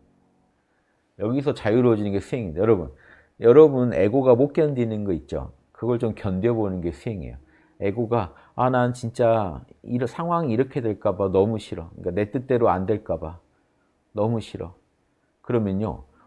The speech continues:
불어 그렇게 해놓고 한번 견뎌보세요.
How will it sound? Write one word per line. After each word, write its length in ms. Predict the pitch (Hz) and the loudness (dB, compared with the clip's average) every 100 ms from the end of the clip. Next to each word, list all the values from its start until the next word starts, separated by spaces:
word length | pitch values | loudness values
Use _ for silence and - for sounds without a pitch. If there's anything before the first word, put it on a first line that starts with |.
| _ - | _ -10
불어 340 | 127 156 170 | 2 4 4
그렇게 420 | 147 123 127 - | 4 -2 -2 -6
해놓고 300 | 165 143 - | -6 -6 -8
한번 280 | 127 123 104 | -8 -4 -4
견뎌보세요. 680 | - 98 90 104 85 69 - | -4 -6 -2 -2 -4 -8 -14